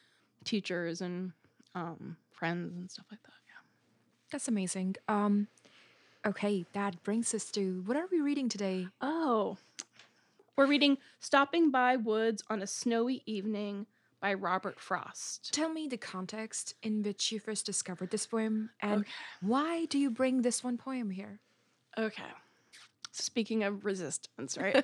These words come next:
Speaker 2: <laughs>
Speaker 1: I first encountered this poem in sixth grade. I mean, maybe I encountered it beforehand, but it was formally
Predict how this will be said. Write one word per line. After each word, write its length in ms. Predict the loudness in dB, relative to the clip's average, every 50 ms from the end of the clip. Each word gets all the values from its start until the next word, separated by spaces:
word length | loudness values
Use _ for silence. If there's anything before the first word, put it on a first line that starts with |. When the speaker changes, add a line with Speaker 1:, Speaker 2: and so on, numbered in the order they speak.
| 4 2
Speaker 2:
<laughs> 540 | -2 -2 -2 -8 -20 -20 -20 -20 _ -10 -8
Speaker 1:
I 40 | 0
first 300 | 4 4 4 4 4 2
encountered 640 | 2 2 2 0 -2 -2 0 -2 -2 -2 -2 -4
this 180 | -8 -12 -12 -14
poem 480 | -14 -10 -6 -4 -4 -2 -4 -4 -6 -4
in 140 | -4 -4 -4
sixth 560 | -4 -6 -8 -8 -8 -8 -10 -14 -14 _ -20
grade. 480 | -12 -8 -8 -8 -8 -10 -12 -16 -20 -18 _ 0
I 40 | 2
mean, 140 | 2 2 2 4
maybe 420 | 4 6 6 4 4 4 6 6 6
I 80 | 6
encountered 580 | 6 4 2 0 -2 -4 -4 -2 -2 -2 -4 -4
it 140 | -4 -6 _ -8
beforehand, 580 | -10 -8 -4 -4 -4 -2 -2 -4 -4 -4 -4 -2
but 200 | -2 -2 -2 -2 _ _ -20 -20 -20 -20 _ _ _ _ -4
it 100 | -2 0
was 160 | 2 2 0
formally 760 | -2 -2 0 2 4 6 6 4 4 4 4 2 2 0 -2